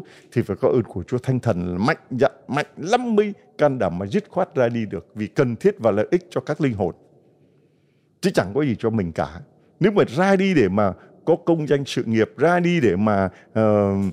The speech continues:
lãnh chức vụ này, chức vụ kia thì ai mà chẳng ra đi. Nhưng mà ra đi mà để chịu chết như Đức Giêsu đâu có dễ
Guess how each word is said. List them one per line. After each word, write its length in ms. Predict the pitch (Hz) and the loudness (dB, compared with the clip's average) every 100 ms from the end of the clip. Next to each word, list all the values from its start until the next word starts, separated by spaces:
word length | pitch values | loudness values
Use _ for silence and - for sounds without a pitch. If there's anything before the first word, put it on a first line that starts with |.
| - _ | -6 _
lãnh 320 | 123 120 135 | 0 2 2
chức 280 | 185 233 190 | 0 -4 -2
vụ 160 | 135 - | -2 0
này, 160 | 113 | 0
chức 200 | 101 160 | 0 -2
vụ 120 | 170 113 | -2 -2
kia 180 | - 131 | -2 -2
thì 80 | 120 | 0
ai 220 | 127 143 | 0 0
mà 100 | 123 | 0
chẳng 200 | 104 90 | -2 0
ra 160 | 104 131 | 0 2
đi. 280 | 139 151 151 - - - | 0 -2 -6 -18 -20 -6
Nhưng 120 | 185 175 | 0 2
mà 80 | 135 - | 0 -2
ra 420 | - 117 123 180 180 | -4 -2 0 2 4
đi 240 | 180 165 - - | 4 2 -4 -10
mà 180 | 120 101 | -2 0
để 160 | 107 87 | 2 0
chịu 200 | - 139 - | -2 -4 2
chết 240 | 247 262 | 2 2
như 120 | 160 | -2
Đức 100 | 156 170 | -4 -2
Giêsu 460 | 139 - 131 120 - _ _ | -2 -2 -4 -4 -10 _ _
đâu 180 | - 104 | -2 -2
có 140 | 120 | 0
dễ 160 | 107 | -2